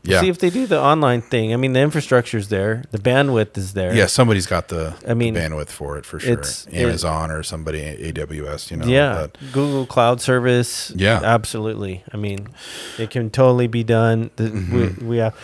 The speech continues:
Speaker 1: the techs there.
Speaker 2: Yeah.
Speaker 1: It's a matter of them figuring out how to monetize it in a way that is the equivalent.
Speaker 2: Yeah,
Speaker 1: If it
Speaker 2: to
Speaker 1: was in
Speaker 2: a,
Speaker 1: theater.
Speaker 2: to a fifty million dollar opening weekend, right?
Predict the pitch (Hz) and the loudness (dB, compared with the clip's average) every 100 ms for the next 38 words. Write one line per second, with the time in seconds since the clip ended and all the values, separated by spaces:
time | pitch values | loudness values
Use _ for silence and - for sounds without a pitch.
0 | - - - 143 131 - 123 - - 113 | -18 -20 -12 -8 -4 2 2 2 -4 0
1 | 113 110 107 - _ _ _ _ _ _ | 2 2 -2 -8 _ _ _ _ _ _
2 | - - 117 120 117 110 107 107 107 101 | -18 -2 0 2 2 2 2 0 0 -2
3 | 95 - 101 101 95 90 98 95 92 92 | -4 -6 -4 -2 -4 -2 -2 -2 -2 -2
4 | 92 95 92 92 - 95 90 87 85 87 | -2 -2 -2 -4 -8 -8 -4 -4 -4 -4
5 | 85 - - - - 95 85 90 - - | -6 -10 -20 -20 -12 -8 -8 -12 -16 -18
6 | 104 95 - 98 90 87 78 _ _ _ | -10 -8 -6 -6 -6 -8 -8 _ _ _
7 | _ _ _ _ - _ - 110 107 98 | _ _ _ _ -20 _ -8 -2 0 2
8 | 82 80 101 95 92 85 90 85 90 82 | 2 2 0 2 2 2 0 -2 -2 -2
9 | 113 92 85 - - 92 92 90 85 82 | 0 2 0 -2 -8 -6 -4 -4 -4 -2
10 | 82 80 78 78 78 78 76 73 76 82 | 0 0 0 -4 -6 -6 -8 -10 -4 -2